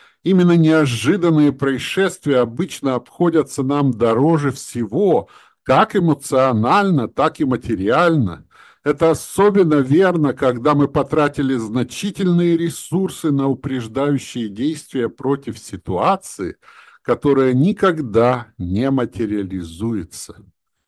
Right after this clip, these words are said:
Расходы на призрачное будущее могут привести к потере потенциала,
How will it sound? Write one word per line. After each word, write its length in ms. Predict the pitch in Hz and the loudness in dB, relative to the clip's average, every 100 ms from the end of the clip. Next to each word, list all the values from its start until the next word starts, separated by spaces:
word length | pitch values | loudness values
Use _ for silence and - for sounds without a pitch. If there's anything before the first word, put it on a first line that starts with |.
| _ _ - | _ _ -12
Расходы 680 | 98 - - 143 160 127 104 | -10 -10 -6 2 2 2 -4
на 160 | 113 | -4
призрачное 840 | - - 151 131 120 - - 117 113 | -6 -4 -2 -2 -6 -8 -8 -6 -4
будущее 580 | 139 143 117 - 117 | -4 -4 -6 -4 -4
могут 340 | 117 139 135 - | 0 0 -2 -6
привести 480 | 131 131 120 - 143 | -6 -6 -8 -8 -8
к 100 | - | -4
потере 460 | 127 - 151 135 | -6 -2 -2 0
потенциала, 1040 | 131 127 139 135 - 135 143 135 104 80 | -4 -4 -4 -4 -4 -4 -2 -2 -2 -8